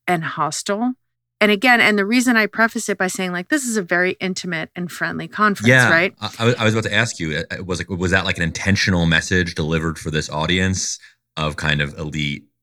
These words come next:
Speaker 2: Western national security officials, or is this just, like, you know, he didn't sleep well at the, uh, at the, at the lodge?
Speaker 1: It must
Speaker 2: Okay.
Speaker 1: have been, because people were shocked. It was bracing.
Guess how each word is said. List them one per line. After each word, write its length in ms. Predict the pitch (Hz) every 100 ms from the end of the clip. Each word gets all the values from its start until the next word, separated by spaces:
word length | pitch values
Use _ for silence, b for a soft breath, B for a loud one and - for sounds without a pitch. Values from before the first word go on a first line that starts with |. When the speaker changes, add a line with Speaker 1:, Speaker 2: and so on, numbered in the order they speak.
| _ _ -
Speaker 2:
Western 520 | 82 73 - 73 71
national 320 | 73 76 -
security 340 | - 82 82
officials, 400 | 92 120 127 123
or 60 | 101
is 120 | 82
this 140 | 80 82
just, 200 | 76 -
like, 320 | 73 69 -
you 60 |
know, 220 | 69 67 65 b b -
he 80 |
didn't 140 | 80 76
sleep 280 | - 80 -
well 220 | 69 67
at 120 | 65
the, 180 | 71 67
uh, 240 | 65 64 62 _ _ _
at 120 | - -
the, 140 | 69
at 100 | -
the 80 | 73
lodge? 600 | 78 82 90 80 - - -
Speaker 1:
It 280 | 285 311 -
must 460 | 190 185 180 180 -
Speaker 2:
Okay. 120 | 190
Speaker 1:
have 220 | 175 156
been, 300 | 160 156 160
because 720 | 170 185 - 185 180 170 -
people 420 | - 240 - 277
were 200 | 196 165
shocked. 680 | 147 - - 95 78 - - -
It 100 | 214
was 220 | 220 185
bracing. 960 | 151 151 160 156 160 156 - - 220